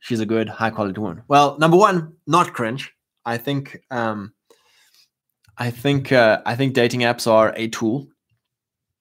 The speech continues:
And, um, you know, in this, uh, technological age, it's a way of being very honest and upfront with what you're looking for. You know, in the past, you would have told, uh, the pastor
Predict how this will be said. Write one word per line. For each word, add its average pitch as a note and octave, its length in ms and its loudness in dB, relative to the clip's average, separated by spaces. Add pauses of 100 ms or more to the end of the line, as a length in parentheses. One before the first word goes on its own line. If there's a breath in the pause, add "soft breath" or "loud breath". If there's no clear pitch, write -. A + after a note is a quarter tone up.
(320)
And, G#2+ 420 0
um, G#2+ 380 0 (220)
you C3 120 -2
know, A2+ 160 0
in A2+ 160 0
this, - 380 -2 (540 soft breath)
uh, G#2 260 0
technological A#2 840 0
age, A2 460 -6 (1000 loud breath)
it's A#2+ 180 0
a A#2+ 120 6
way A#2+ 160 6
of A2+ 100 2
being A#2 220 4
very A2+ 180 4
honest A2+ 320 0
and G#2+ 100 -4
upfront A2+ 460 -2
with G#2 240 -4
what G2+ 160 0
you're G#2+ 80 -2
looking A#2+ 180 -2
for. - 200 -14 (180)
You A2 140 -2
know, A2 80 2
in A2 80 0
the G#2+ 80 -4
past, B2+ 400 2
you A2 80 -2
would G#2+ 100 0
have G#2+ 140 -4
told, A2 440 0 (540)
uh, G#2 180 0
the F#2 100 -4
pastor B2+ 600 0